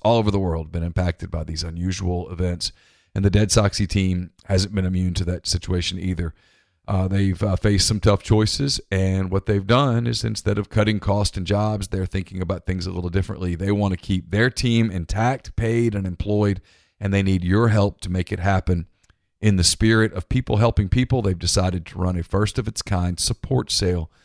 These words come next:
They have slashed their prices site-wide, six dollars, nine dollars, eleven dollars a pair.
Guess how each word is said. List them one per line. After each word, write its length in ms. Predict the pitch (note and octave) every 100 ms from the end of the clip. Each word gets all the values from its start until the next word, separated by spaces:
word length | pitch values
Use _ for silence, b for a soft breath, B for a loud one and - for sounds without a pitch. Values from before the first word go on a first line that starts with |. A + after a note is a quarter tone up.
| _ _
They 140 | - G2
have 120 | F#2+
slashed 640 | - G2+ G#2 A2 A2 -
their 140 | G#2
prices 560 | G2+ A2+ A2+ - A2 G#2+ -
site-wide, 720 | - - A2 - G2 E2+ E2+
six 320 | - D#3 -
dollars, 440 | - C3 B2+ B2 G#2+
nine 240 | A2+ A#2
dollars, 400 | G#2+ G#2 G2+ F2+ -
eleven 320 | F#2 G#2+ A2+
dollars 320 | G2+ F#2+ F2+
a 60 | F2+
pair. 380 | F#2+ F#2 F2+